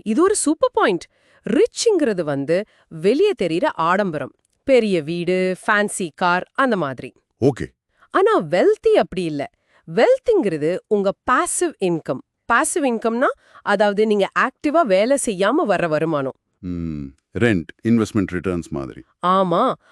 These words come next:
Speaker 1: அந்த பாசிவ் இன்கம் உங்க மாசம் மாசம் ஆகுற செலவை விட அதிகமா இருக்கணும்.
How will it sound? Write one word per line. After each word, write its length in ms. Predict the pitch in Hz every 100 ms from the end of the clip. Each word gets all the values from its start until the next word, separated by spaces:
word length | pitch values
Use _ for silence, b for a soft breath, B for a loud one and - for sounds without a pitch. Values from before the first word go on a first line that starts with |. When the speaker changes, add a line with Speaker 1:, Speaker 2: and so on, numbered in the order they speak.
| B
Speaker 1:
அந்த 340 | - 190 269 262 190
பாசிவ் 360 | 180 - 254 196
இன்கம் 340 | 160 - 214 - b
உங்க 220 | - 269 254
மாசம் 440 | 262 349 - 359
மாசம் 340 | 285 285 349
ஆகுற 260 | 233 214 226
செலவை 480 | 202 202 196 294 233
விட 240 | 160 233 -
அதிகமா 480 | 165 262 269 233 147
இருக்கணும். 340 | - 135